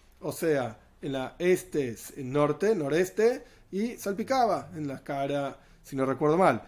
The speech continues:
en la cara este primero, después en la cara norte, después en la cara oeste y después en la cara sur, por último. Ahora bien,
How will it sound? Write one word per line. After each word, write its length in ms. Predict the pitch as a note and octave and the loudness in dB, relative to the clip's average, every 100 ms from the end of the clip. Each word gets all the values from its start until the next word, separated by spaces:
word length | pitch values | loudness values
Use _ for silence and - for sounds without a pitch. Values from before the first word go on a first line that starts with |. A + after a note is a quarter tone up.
| - - | -16 -4
en 160 | D3+ | 0
la 140 | C#3+ C#3 | 2 2
cara 420 | E3 D3+ C#3 A#2+ | 2 4 2 0
este 320 | E3+ D#3 F3+ | -2 -2 -2
primero, 600 | D#3 F3 F#3+ F#3 F3 E3+ | 0 2 4 4 4 2
después 260 | D#3 - A#2+ | 0 -4 -8
en 60 | B2 | -10
la 100 | B2+ | -4
cara 260 | D3 E3 | 0 2
norte, 540 | F3+ F#3+ E3+ - F3 E3 | 6 6 4 0 0 0
después 380 | D#3 B2+ A#2+ | -2 -6 -8
en 80 | B2+ | -8
la 120 | C3 | -8
cara 600 | C3 D#3+ D3+ D3+ D#3 D3+ - - - - | -2 0 2 2 0 -2 -8 -20 -20 -10
oeste 580 | - D#3+ F#3+ F#3 - G3+ | 2 6 6 4 2 4
y 40 | F3+ | 4
después 320 | F3+ G#3 F#3+ | 4 0 -2
en 60 | |
la 120 | F#3 D#3+ | -4 -2
cara 360 | F3+ E3+ - - | 0 0 -2 -18
sur, 500 | - F#3 D3+ D#3 E3 _ - | -4 0 0 0 -6 _ -2
por 160 | D3+ | 2
último. 400 | C#3 A#2 A#2 - - _ _ _ _ _ - _ _ _ - | 2 0 -6 -12 -20 _ _ _ _ _ -20 _ _ _ 2
Ahora 240 | D#3 F3 | 4 4
bien, 300 | D#3 A#2 | 2 0